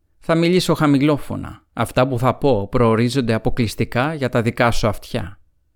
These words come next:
«Μεγαλειότατε». «Τι άλλο έχει το πρόγραμμα για σήμερα;» «Αποδοχή διαπιστευτηρίων και έκδοση εκτελεστηρίου εγγράφου στον απεσταλμένο του βασιλιά Έστεραν του Κόβιρ»,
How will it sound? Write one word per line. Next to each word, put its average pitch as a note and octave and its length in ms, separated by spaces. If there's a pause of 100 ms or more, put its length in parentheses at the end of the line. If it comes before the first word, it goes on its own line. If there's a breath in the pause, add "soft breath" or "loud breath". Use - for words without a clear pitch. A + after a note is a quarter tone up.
(680)
«Μεγαλειότατε». A#2 960 (1300)
«Τι B2+ 120
άλλο E3 260
έχει C#3+ 280
το A2+ 140
πρόγραμμα A#2 520
για G#2 140
σήμερα;» G2+ 600 (1400)
«Αποδοχή D#3 640
διαπιστευτηρίων D3+ 1160
και B2+ 160
έκδοση D3 500
εκτελεστηρίου C3 880
εγγράφου B2+ 600
στον B2 220
απεσταλμένο A#2+ 760
του C3 120
βασιλιά A#2+ 520
Έστεραν A2+ 600
του A#2+ 120
Κόβιρ», G2+ 420